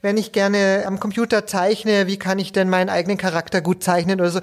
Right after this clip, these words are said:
Sie bieten da auch mal so einen Impuls an, der aber jetzt nicht in die klassische Bildungsarbeit dann weitergeht, sondern sagt, „Pass auf, wenn du da mehr wissen willst,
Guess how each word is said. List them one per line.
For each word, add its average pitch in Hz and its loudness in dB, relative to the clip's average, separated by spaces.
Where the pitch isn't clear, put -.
Sie 226 -2
bieten 262 0
da 214 2
auch 196 0
mal 208 2
so 214 0
einen 208 2
Impuls 240 0
an, 240 0
der 240 2
aber 220 2
jetzt 220 0
nicht 262 -2
in 233 -4
die 220 -2
klassische 220 -2
Bildungsarbeit 220 0
dann 214 2
weitergeht, 220 0
sondern 208 2
sagt, 202 -4
„Pass - -2
auf, 208 2
wenn 220 4
du 214 4
da 202 2
mehr 233 2
wissen 240 -2
willst, 233 0